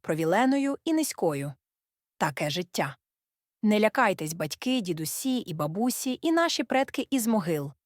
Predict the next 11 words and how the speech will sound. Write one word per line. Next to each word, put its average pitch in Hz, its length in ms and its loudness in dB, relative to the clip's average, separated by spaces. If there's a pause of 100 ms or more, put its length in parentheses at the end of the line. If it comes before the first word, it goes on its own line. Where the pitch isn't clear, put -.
(200)
адже 185 260 2
ви 156 120 0
самі 214 400 0
дали 151 320 -2
добро 175 440 0 (260)
на 262 120 4
таке 254 280 0
сьогодні. 160 600 -4 (240)
До 262 160 6
того 143 360 -4
ж, - 200 -12